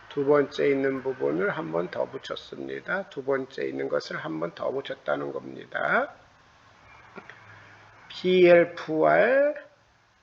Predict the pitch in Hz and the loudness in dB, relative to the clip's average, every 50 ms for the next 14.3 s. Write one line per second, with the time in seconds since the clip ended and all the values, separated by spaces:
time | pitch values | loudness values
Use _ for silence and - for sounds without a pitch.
0 | _ _ _ _ _ _ _ _ _ _ _ _ _ _ _ _ _ _ _ - | _ _ _ _ _ _ _ _ _ _ _ _ _ _ _ _ _ _ _ -18
1 | - - 175 170 175 170 160 160 160 170 92 95 196 - - - - 160 160 87 | -10 -6 -4 -2 0 2 4 4 6 6 6 4 2 0 -6 -10 -6 0 2 4
2 | 82 - 170 - - - - - _ - - 190 180 - - - 165 160 147 147 | 4 4 2 -2 -6 -14 -18 -18 _ -2 -2 -2 -2 -4 -2 0 2 2 2 2
3 | 143 143 135 139 143 156 180 208 233 247 254 240 226 - - - _ _ _ _ | 2 0 2 2 2 2 2 2 2 2 0 -2 -4 -8 -12 -20 _ _ _ _
4 | _ _ _ _ _ _ _ _ _ _ _ _ _ _ _ _ _ _ _ _ | _ _ _ _ _ _ _ _ _ _ _ _ _ _ _ _ _ _ _ _
5 | _ _ _ _ - 147 147 151 151 165 175 170 165 151 143 143 151 156 156 165 | _ _ _ _ 0 2 4 6 6 4 4 4 4 4 4 4 4 4 4 4
6 | 175 175 175 - 156 151 151 156 151 - 160 147 143 143 139 156 180 185 175 175 | 4 4 2 0 -2 -2 -2 -2 -2 0 0 2 0 0 0 -2 -2 -2 -2 -2
7 | - - - 131 135 143 147 151 151 151 147 147 151 156 151 170 170 165 - 175 | -2 0 0 2 2 2 2 0 0 0 0 0 -2 -2 0 0 0 0 0 0
8 | 165 156 156 151 143 151 147 147 151 151 147 147 151 151 151 143 135 143 143 147 | 2 2 2 0 0 0 0 0 0 -2 -2 0 0 0 2 2 0 0 -2 -4
9 | 143 - 156 151 151 151 151 147 143 139 151 147 - - 160 151 147 139 143 143 | -6 -4 -4 -4 -4 -6 -8 -10 -12 -12 -14 -12 -6 -4 -4 -2 -2 0 0 0
10 | 143 139 - - - 170 180 214 240 254 254 254 247 _ _ _ _ _ - - | 0 -2 -4 -8 -4 -2 -2 -2 -2 -4 -8 -12 -16 _ _ _ _ _ -20 -12
11 | - 131 131 139 139 151 180 190 - - 156 143 139 131 - - 139 135 131 - | -10 -8 -8 -6 -4 -2 -2 -2 -2 -4 -8 -8 -8 -10 -10 -12 -12 -10 -10 -8
12 | - - 135 139 139 135 160 165 160 147 139 135 147 147 - 156 143 139 - - | -6 -2 -2 -2 0 0 -2 -2 -2 -4 -4 -4 -6 -6 -4 -6 -6 -6 -8 -14
13 | 160 - _ _ - - - 147 147 135 131 135 131 123 - - - - - 165 | -18 -18 _ _ -18 -12 -8 -6 -4 -4 -4 -4 -6 -8 -10 -14 -10 -4 0 2
14 | 185 226 262 277 - - | 2 2 2 0 -2 -8